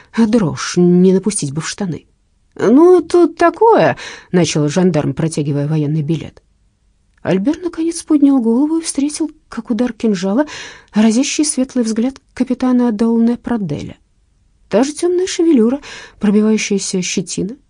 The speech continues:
неприкрытое стремление лидировать. Прадель взял билет, не отрывая взгляда от Альбера. «Этих маяров у меня в ведомости двое», продолжил объяснение жандарм, «а фотка что-то не похожа». Прадель даже не взглянул на документ,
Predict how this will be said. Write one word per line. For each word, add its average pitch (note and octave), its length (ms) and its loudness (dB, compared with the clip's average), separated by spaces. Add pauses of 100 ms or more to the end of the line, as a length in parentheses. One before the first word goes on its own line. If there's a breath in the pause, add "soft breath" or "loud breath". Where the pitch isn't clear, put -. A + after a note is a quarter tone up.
(220)
неприкрытое F3+ 500 -6
стремление F3 560 -4
лидировать. E3+ 480 -4 (380 loud breath)
Прадель G3+ 400 2
взял F3 300 -2
билет, F3 520 -2
не C#4+ 60 2
отрывая F3 380 -2
взгляда F3 400 -6
от - 120 -12
Альбера. D#3+ 440 -6 (640)
«Этих F#3 460 0
маяров F#3 580 2 (340 loud breath)
у F3+ 60 2
меня G3+ 500 4
в F#3+ 60 2
ведомости F#3+ 480 2
двое», E3+ 340 -2 (480)
продолжил C3+ 460 -8
объяснение C#3 440 -6
жандарм, C#3+ 440 -4 (240 loud breath)
«а F#3 180 2
фотка B3+ 340 0
что-то G3+ 300 -4
не A3 80 4
похожа». A3 520 -4 (880)
Прадель A3 380 -2
даже D4+ 220 -4
не D4+ 100 2
взглянул D4 460 0
на D#3+ 120 0
документ, D#3 480 -2